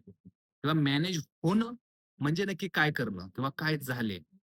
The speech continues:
हे आपल्याला या व्हिडिओच्या माध्यमातून समजून घ्यायचंय. तर मित्रांनो, कुठेही जाऊ नका, व्हिडिओ शेवटपर्यंत बघा. मी देशमुख कुटुंबाची एक वेगळी बाजू जी तुमच्यासमोर मी मांडणार आहे. देशमुख कुटुंब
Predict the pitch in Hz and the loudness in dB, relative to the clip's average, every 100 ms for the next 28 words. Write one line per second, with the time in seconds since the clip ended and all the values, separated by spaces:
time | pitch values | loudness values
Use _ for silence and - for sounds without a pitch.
0 | _ _ _ _ - 156 143 117 123 127 | _ _ _ _ -6 0 0 0 -2 -2
1 | 131 110 104 107 127 101 98 101 113 107 | -2 -4 -4 -4 -4 -4 -4 -6 -4 -4
2 | 123 - - 120 104 107 95 98 - 90 | -6 -8 -2 0 0 0 -4 -8 -16 -18
3 | _ _ _ _ _ _ _ - 160 175 | _ _ _ _ _ _ _ 0 2 4
4 | 147 143 147 147 160 170 220 202 160 160 | 2 4 2 2 0 2 4 2 2 2
5 | 165 156 196 - 175 196 196 170 143 117 | 2 2 0 0 0 0 -2 -2 -2 -2
6 | 110 - _ _ _ _ - 165 151 147 | -6 -10 _ _ _ _ -2 0 2 2
7 | 208 208 165 170 160 160 175 170 _ _ | 0 -2 -2 2 2 2 0 -4 _ _
8 | - 185 175 151 170 226 190 131 127 120 | -4 -2 2 4 6 6 4 2 0 -2
9 | 131 143 135 143 135 135 127 104 104 123 | 0 0 0 0 0 2 2 2 2 0
10 | 123 131 _ _ _ _ _ - 139 180 | -2 -6 _ _ _ _ _ -2 0 0
11 | 165 151 156 151 | -2 0 4 4